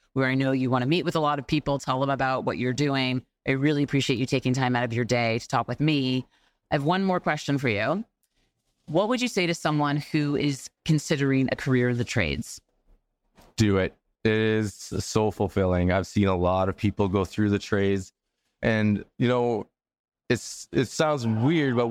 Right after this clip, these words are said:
Speaker 2: back when I was in high school, there wasn't a lot of awareness for trades.
Speaker 1: No, totally.
Speaker 2: It was,
Speaker 1: Same.
Speaker 2: you have to go to university or technical school to get your business diploma or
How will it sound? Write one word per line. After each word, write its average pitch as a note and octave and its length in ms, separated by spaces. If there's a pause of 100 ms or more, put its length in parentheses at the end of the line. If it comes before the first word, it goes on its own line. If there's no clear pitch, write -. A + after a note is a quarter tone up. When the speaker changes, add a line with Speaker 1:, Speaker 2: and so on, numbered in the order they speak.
(180)
Speaker 2:
back B2 220
when B2+ 100
I A#2 120
was A2 100
in A2 100
high G#2+ 260
school, G2 320
there A#2 140
wasn't B2+ 360
a D#3 40
lot A2 240
of G2 80
awareness F#2 480
for F#2 160
trades. D2+ 420
Speaker 1:
No, G3 240
totally. E3+ 380
Speaker 2:
It A2 80
was, G#2+ 380
Speaker 1:
Same. - 180
Speaker 2:
you A2+ 160
have G#2+ 300
to B2 80
go A2 280
to G#2 640
university G2+ 680
or F2 120
technical A2 540
school E2+ 300
to E2+ 80
get F#2+ 280
your G2+ 200
business A2+ 420
diploma E2 460
or E2+ 280